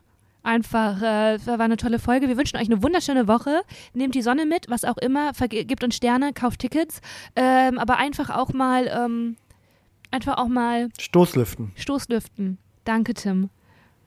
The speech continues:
Speaker 1: Einfach mal sein. Einfach mal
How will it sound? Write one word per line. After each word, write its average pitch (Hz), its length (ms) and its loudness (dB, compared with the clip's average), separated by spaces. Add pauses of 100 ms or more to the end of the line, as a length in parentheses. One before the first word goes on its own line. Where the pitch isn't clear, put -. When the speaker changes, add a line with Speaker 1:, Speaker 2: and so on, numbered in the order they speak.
(160)
Speaker 1:
Einfach 226 360 -2
mal 208 420 0 (580)
sein. 190 520 4 (500)
Einfach 202 320 -8
mal 185 440 -2